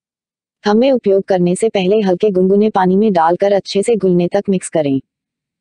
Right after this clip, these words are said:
वहीं अगर आप टाटरी पाउडर का इस्तेमाल कर रहे हैं तो इसे अलग से पानी में मिलाने की आवश्यकता नहीं पड़ती है। यह आसानी से खाद्य पदार्थ में मिक्स हो जाता है।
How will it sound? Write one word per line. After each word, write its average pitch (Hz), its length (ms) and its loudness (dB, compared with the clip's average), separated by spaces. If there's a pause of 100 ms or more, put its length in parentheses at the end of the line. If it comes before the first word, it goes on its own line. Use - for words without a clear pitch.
(160)
वहीं 202 300 0
अगर 247 220 0
आप 220 200 0
टाटरी 190 360 0
पाउडर 165 340 0
का 190 160 -2
इस्तेमाल 175 460 0
कर 180 160 -2
रहे 165 200 -2
हैं 180 220 0
तो 226 160 -2
इसे 220 240 0
अलग 202 240 0
से 226 140 -2
पानी 180 280 0
में 220 120 2
मिलाने 165 380 0
की 196 140 -2
आवश्यकता 180 600 -2
नहीं 196 220 0
पड़ती 160 360 -4
है। 139 140 -4 (760)
यह 208 240 -2
आसानी 202 440 0
से 269 140 -2
खाद्य 190 340 -2
पदार्थ 214 440 -2
में 214 100 0
मिक्स 196 280 -2
हो 185 80 0
जाता 151 300 -2
है। 143 200 -4